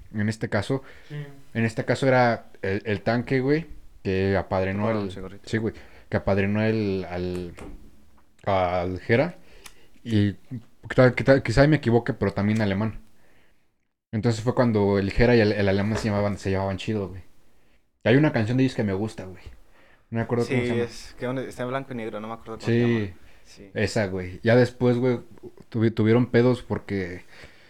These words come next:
Speaker 1: el, el, el, el Jera, güey, creo que se, se empezaba a vestir diferente y no sé qué, ya no tan cholo,
Speaker 3: Que
Speaker 1: güey.
Speaker 3: este
Speaker 2: Ajá. No, es por una pinta nada más.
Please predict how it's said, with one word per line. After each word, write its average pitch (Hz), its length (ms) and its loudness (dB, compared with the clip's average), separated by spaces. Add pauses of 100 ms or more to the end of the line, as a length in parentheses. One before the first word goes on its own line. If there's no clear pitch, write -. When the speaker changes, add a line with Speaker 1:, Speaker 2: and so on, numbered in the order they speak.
(280)
Speaker 1:
el, 95 360 0
el, 101 180 0
el, 104 280 -2
el 101 160 0
Jera, 120 320 2
güey, 123 220 0
creo 123 180 -4
que 117 220 -2
se, 101 220 -2
se - 100 -4
empezaba 110 640 -2
a 98 60 -6
vestir 104 320 -4
diferente 107 600 -6
y - 20 -2
no 113 100 -6
sé 113 180 -8
qué, 117 300 -8
ya 110 140 -4
no 110 100 -6
tan 101 180 -8
cholo, 113 300 -2
Speaker 3:
Que 113 80 0
Speaker 1:
güey. 101 120 -2
Speaker 3:
este 95 300 -12
Speaker 2:
Ajá. 90 520 -10
No, 165 240 -12
es 151 80 -10
por 156 160 -12
una 175 260 -12 (420)
pinta 185 220 -20
nada 185 180 -16
más. - 320 -20